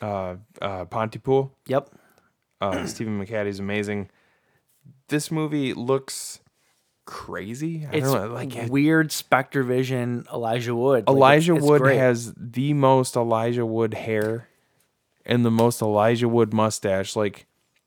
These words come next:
Speaker 1: what a weird choice for that
Speaker 2: I
Speaker 1: character.
Speaker 2: could cut my hair like that tomorrow and you would not know that I wasn't Elijah Wood.
Speaker 1: It's the <laughs> just wha-, like, this weird bowl cut and mustache and, like, a little tattoo. And,
Speaker 2: It's
Speaker 1: like, it's
Speaker 2: weird,
Speaker 1: just
Speaker 2: yeah.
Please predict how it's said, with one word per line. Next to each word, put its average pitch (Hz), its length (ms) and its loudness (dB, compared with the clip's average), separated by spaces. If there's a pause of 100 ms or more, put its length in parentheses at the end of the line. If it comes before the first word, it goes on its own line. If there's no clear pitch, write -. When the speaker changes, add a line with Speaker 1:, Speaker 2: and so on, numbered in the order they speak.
(240)
Speaker 1:
what 135 120 2
a 131 60 8
weird 117 460 0
choice 117 360 -2
for 101 140 -8
that 92 140 -6
Speaker 2:
I - 20 -12
Speaker 1:
character. 170 320 -2
Speaker 2:
could 175 160 -6
cut 156 160 0
my 139 140 0
hair 135 200 0
like 123 160 -4
that 117 160 -6
tomorrow 110 500 -4
and 101 140 -10
you 107 80 -4
would 113 220 -8
not 117 360 -4
know 120 220 -4
that 101 140 -8
I 104 80 -4
wasn't 101 420 -10
Elijah 98 360 -10
Wood. - 220 -14 (140)
Speaker 1:
It's 131 160 -8
the 135 140 2 (840)
<laughs> 226 100 2 (1040)
just 139 300 -10
wha-, 135 380 -10 (160)
like, 127 340 -8
this 127 220 -8
weird 127 600 -2
bowl 139 300 2
cut 110 360 -4
and 98 140 -12
mustache 110 800 -6
and, 104 100 -8
like, 104 140 -6
a 110 60 -6
little 117 200 -6
tattoo. 127 520 -6
And, 95 80 -4
Speaker 2:
It's 98 60 -4
Speaker 1:
like, 101 100 -6
it's 117 80 -12
Speaker 2:
weird, 117 220 -6
Speaker 1:
just 143 140 -8
Speaker 2:
yeah. 113 60 -8